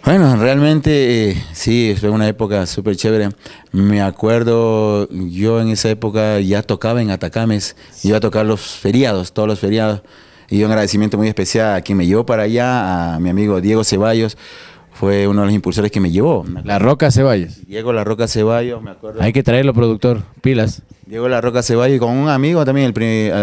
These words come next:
Speaker 1: yo lo conocí a Henry Erazo, un buen D J, buen recontra que amigo. Fue la primera vez que fuimos a Atacama. Y esas épocas eran chéveres porque pagaban bien, nos llevaban en furgoneta, hospedaje. Era, era una época,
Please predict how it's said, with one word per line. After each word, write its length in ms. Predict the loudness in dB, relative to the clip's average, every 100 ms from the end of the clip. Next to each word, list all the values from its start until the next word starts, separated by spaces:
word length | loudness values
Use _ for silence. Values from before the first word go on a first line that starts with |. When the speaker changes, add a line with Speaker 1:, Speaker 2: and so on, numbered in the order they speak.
| 2
Speaker 1:
yo 80 | 2
lo 100 | 2
conocí 380 | 2 0 0
a 380 | 2 2 2 0
Henry 360 | 0 0 2 2
Erazo, 460 | 2 0 -4 -8 -10 _ _ _ _
un 460 | 0 2 2 2 2
buen 160 | 2
D 400 | 4 2 2 -2
J, 60 | -8 _ _ _
buen 520 | -4 0 2 2 2
recontra 380 | 0 0 0 0
que 80 | 0
amigo. 360 | 0 0 -2 -6 -18 -20 -20 -10
Fue 140 | -2 0
la 100 | 2
primera 300 | 2 2 2
vez 140 | 2
que 80 | 0
fuimos 260 | 0 2 2
a 60 |
Atacama. 500 | 0 -2 -2 0 -2 -8 _ _ -20 -20 _ 0
Y 80 |
esas 220 | 2 4 2
épocas 320 | 2 0 0
eran 200 | 0 -2
chéveres 360 | -2 0 0
porque 580 | -2 -2 0 0 0 -2 -8 -18 _ -20 -20 -20 -20 -20 -10
pagaban 440 | -4 0 0 0 0
bien, 400 | 2 0 -2 -6 -8
nos 160 | -2 0
llevaban 380 | 2 2 0 -2
en 60 |
furgoneta, 800 | 0 0 0 0 0 -2 -4 -8 -10 -10
hospedaje. 640 | -4 -2 0 0 0 -2 -4
Era, 240 | -2 0
era 80 | 0
una 140 | 0 0
época, 400 | 0 -2 -2